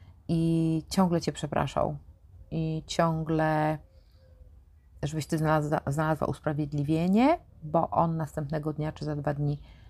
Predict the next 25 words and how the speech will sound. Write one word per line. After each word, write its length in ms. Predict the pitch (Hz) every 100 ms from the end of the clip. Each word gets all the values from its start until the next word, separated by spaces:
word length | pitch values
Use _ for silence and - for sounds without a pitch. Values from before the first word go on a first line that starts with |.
| -
jest 220 | 147 139 -
po 80 |
prostu 320 | - 139 - 135
do 120 | 139
rany 220 | - -
przyłóż. 560 | - - - - - - - - - - - - - - - - 165
Jeśli 300 | - - 180
chcesz 640 | - - 214 240 233 -
być 500 | 170 175 180 - - -
wolna 580 | 143 147 147 - - - - - - -
od 240 | 170 165 - -
jakichkolwiek 840 | 180 - - 190 190 185 180 -
lęków 960 | 165 151 143 - 151 180 226 - - - - - - - - - - - - - - - - - - - - -
i 420 | 170 165 160 160 - -
od 220 | 170 -
tego, 240 | 196 185 165
by 100 | 170
rozpoznać, 760 | 160 - 190 190 170 156 -
jakie 880 | 156 170 202 233 - 170 151 151 151 - - - - - - - - - - -
poczucie 400 | - 170 196 202
winy 200 | 180 175
jest 180 | 165 151
w 40 | -
tobie 220 | 165 160
prawdziwe 640 | 160 151 156 151 151 156